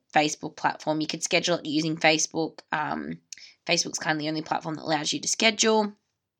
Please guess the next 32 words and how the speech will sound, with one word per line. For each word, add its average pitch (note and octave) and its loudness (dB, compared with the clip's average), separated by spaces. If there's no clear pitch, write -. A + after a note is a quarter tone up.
but F#3+ 10
you, F#3 0
you F3+ 0
could F3 0
do F#3 6
either. - 2
What A3+ 2
about F4 2
semi-scheduling? - 2
So A3+ 10
what G#3 2
I F3 8
do D#2+ -6
is F#3 4
I D#3+ 2
do E3 0
all D#3 2
my G3+ 6
content A#3+ 2
on A#3+ 6
a C4 8
Monday. E3 6
I D#3+ 6
posted E3 -4
this E3+ -4
on D#3+ -4
my D#3+ -4
Instagram - -4
stories E2 0
the - -6
other - -8
day. A3+ 4